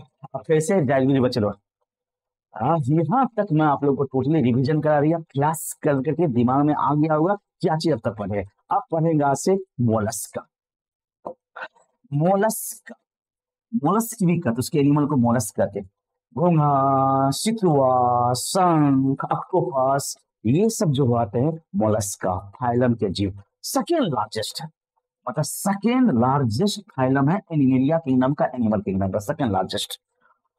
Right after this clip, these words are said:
और बता देते हैं, ये पानी में तो रहता था, धरती पर मस्त जगह में रहेगा तो रहेगा, वरना पानी में तो रहता था। लेकिन इसका शरीर दुनिया में जितने भी animals हैं धरती पर, उन सब में से सबसे soft, सब में से सबसे soft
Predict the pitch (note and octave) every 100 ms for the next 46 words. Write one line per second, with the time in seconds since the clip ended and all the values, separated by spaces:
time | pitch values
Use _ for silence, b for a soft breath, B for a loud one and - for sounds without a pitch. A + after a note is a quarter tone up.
0 | _ - D3+ E3+ F3+ - D3+ A3+ A#3+ B3+
1 | B3+ F#3 F3 C#3+ D#3+ E3 E3 D3 C#3 C#3
2 | C#3 C3 A#2+ C3 B2+ E3 E3 A#2 C3 D#3
3 | - C3 C#3 B2 C#3 D3+ D3 C3 D3+ D#3+
4 | B2+ C3+ F#3 B2+ A2+ A#2 A2 G#2+ G2 F#2+
5 | - F2 b _ A#2+ G3 C4 C4+ B3 -
6 | A#3 - - G#3 A3 A3+ E3+ G2+ E3 A3+
7 | A#3 A3 C#3 D#3+ A3+ B3 A#3 F#3 F3 F3
8 | C#3+ - - B2+ B2 G2+ G2 G2+ _ _
9 | F3+ E3+ - B3 A#3+ A#3+ A#3+ G#3+ G#3 -
10 | A#3 A3+ - C#4 - - C4 - - -
11 | - _ _ _ _ _ _ _ _ _
12 | _ _ - - - B3 - C4+ G#3+ G#3+
13 | G#3+ B3 A3+ - A3 G3+ - A#4 - -
14 | D#3+ - -